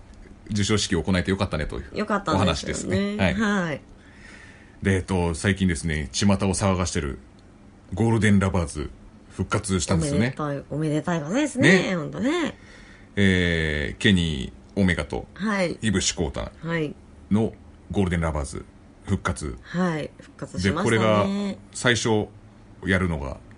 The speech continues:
Speaker 1: えー、二月の二十三でしたね。確か金曜日。
Speaker 2: そうそう、金曜日と土曜日と。
Speaker 1: そうですね。
Speaker 2: はい。
Speaker 1: 六人タッグで最初はやってたんですよ。
Speaker 2: はい。
Speaker 1: で、二十三日僕は、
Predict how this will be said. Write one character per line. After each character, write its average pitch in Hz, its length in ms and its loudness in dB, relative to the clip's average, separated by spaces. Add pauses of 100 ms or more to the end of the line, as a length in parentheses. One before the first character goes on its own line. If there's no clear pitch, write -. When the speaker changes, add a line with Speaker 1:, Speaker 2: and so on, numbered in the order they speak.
(240)
Speaker 1:
え 85 520 -2
ー、 87 40 0
二 131 120 0
月 110 280 -2
の 76 300 -4
二 127 180 0
十 107 140 -4
三 131 380 -4
で 127 120 -2
し - 60 -6
た - 100 -8
ね。 131 280 -4
確 85 140 -2
か 80 60 -2
金 107 180 4
曜 95 180 4
日。 71 160 -6 (140)
Speaker 2:
そ 330 200 -4
う 285 40 -4
そ 285 100 0
う、 247 100 -2
金 311 300 0
曜 311 180 0
日 226 60 -2
と 190 80 0
土 170 120 2
曜 214 200 2
日 127 220 -2
と。 104 80 -4
Speaker 1:
そ 120 60 4
う - 20 6
で - 80 -2
す - 40 0
ね。 - 200 0
Speaker 2:
は 190 200 2
い。 165 40 4
Speaker 1:
六 151 80 4
人 143 80 -2
タ 143 80 4
ッ - 80 -14
グ 90 80 0
で 73 80 -2
最 80 140 -2
初 73 100 -6
は - 80 0
や - 120 2
っ - 60 -2
て 67 60 -4
た 62 80 -6
ん - 20 -4
で 60 60 -8
す - 80 -14
よ。 - 80 -18
Speaker 2:
は - 60 -20 (100)
い。 - 40 -12
Speaker 1:
で、 92 60 2
二 123 140 4
十 127 100 2
三 98 160 0
日 80 220 -4
僕 78 240 -4
は、 73 180 -2